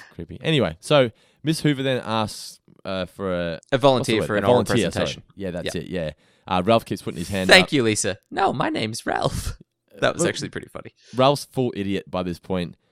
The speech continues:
Speaker 1: but this is the, this is the Ralph that I remember. You know,
Speaker 2: Yep.
Speaker 1: it's 'cause up,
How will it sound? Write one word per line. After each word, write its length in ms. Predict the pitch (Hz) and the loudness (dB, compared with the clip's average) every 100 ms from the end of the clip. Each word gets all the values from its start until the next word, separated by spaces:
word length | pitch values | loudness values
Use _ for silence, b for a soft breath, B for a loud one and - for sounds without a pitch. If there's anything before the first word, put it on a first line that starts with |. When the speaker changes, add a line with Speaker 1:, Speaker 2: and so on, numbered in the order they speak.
| _ | _
Speaker 1:
but 160 | - 110 | 0 0
this 160 | 143 170 | 0 0
is 80 | |
the, 120 | 151 120 - | 0 0 -2
this 160 | 160 | -6
is 80 | 208 | -2
the 100 | 165 | 0
Ralph 220 | 101 98 | 0 0
that 80 | 92 | -2
I 60 | 82 | -4
remember. 440 | 73 71 80 147 - _ _ | -4 -6 -4 -4 -8 _ _
You 100 | - | -10
know, 120 | 85 92 | -4 0
Speaker 2:
Yep. 160 | 107 | 0
Speaker 1:
it's 260 | 110 - - _ | -2 -10 -18 _
'cause 240 | - 127 - _ - | -4 -4 -6 _ -6
up, 220 | 147 | -6